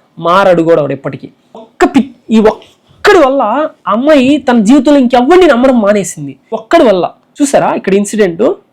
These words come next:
ఒక్కడి వల్ల అందరి మీద నమ్మకం పోయింది. ఇది కూడా అదే, సేమ్ నాకు జరిగిన ఇన్సిడెంట్ కూడా అదే. నాకు అక్కడ జరిగింది. ఆ తర్వాత రోజు ఒక సిస్టర్ నన్ను అన్న అని పిలిచి రూమ్లో తీసుకెళ్ళినా కూడా నాకు భయం వేసింది. చూసారా, ఒక్క ఇన్సిడెంట్ వల్ల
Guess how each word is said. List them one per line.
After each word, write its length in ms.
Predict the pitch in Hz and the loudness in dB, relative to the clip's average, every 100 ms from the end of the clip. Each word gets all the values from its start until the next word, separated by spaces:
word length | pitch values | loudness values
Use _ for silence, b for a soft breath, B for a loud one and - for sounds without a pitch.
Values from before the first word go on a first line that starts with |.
| _ - | _ -16
ఒక్కడి 280 | - 359 269 | -2 0 4
వల్ల 160 | 254 | 4
అందరి 300 | 208 254 392 | 2 2 4
మీద 100 | 359 | 4
నమ్మకం 380 | 262 220 208 165 | 2 0 -2 -4
పోయింది. 260 | 151 143 147 _ _ | -6 -12 -16 _ _
ఇది 140 | 220 302 | 0 2
కూడా 160 | 359 | 4
అదే, 140 | 247 180 | 2 -2
సేమ్ 320 | - 349 285 | -2 0 2
నాకు 160 | 233 220 | 0 2
జరిగిన 240 | 240 254 | 0 0
ఇన్సిడెంట్ 380 | 233 233 226 202 | -2 -4 -8 -4
కూడా 140 | 190 | -4
అదే. 120 | 160 | -4
నాకు 220 | - 220 226 | -10 -8 -2
అక్కడ 180 | 226 | 0
జరిగింది. 580 | 196 233 302 277 170 - _ 202 | 2 2 2 2 -2 -8 _ -4
ఆ 60 | |
తర్వాత 380 | 202 226 311 339 | 0 2 4 4
రోజు 200 | 285 262 | 2 2
ఒక 140 | 247 226 | 0 0
సిస్టర్ 400 | 294 - 339 277 | 0 0 0 2
నన్ను 200 | 226 196 | 2 0
అన్న 180 | 294 | 2
అని 200 | 339 294 | 2 4
పిలిచి 220 | 247 233 240 | 2 0 -2
రూమ్లో 200 | 240 233 | 0 0
తీసుకెళ్ళినా 420 | 214 - 214 208 | 0 -2 0 0
కూడా 120 | 240 | -2
నాకు 120 | 226 | -4
భయం 200 | 170 170 | -2 -2
వేసింది. 360 | 175 151 - 143 | -4 -10 -14 -14
చూసారా, 340 | 151 135 143 143 | -12 -8 -8 -10
ఒక్క 220 | - - | -10 -2
ఇన్సిడెంట్ 460 | 359 262 240 285 196 | 0 0 0 -2 0
వల్ల 360 | 165 214 349 | 0 0 -4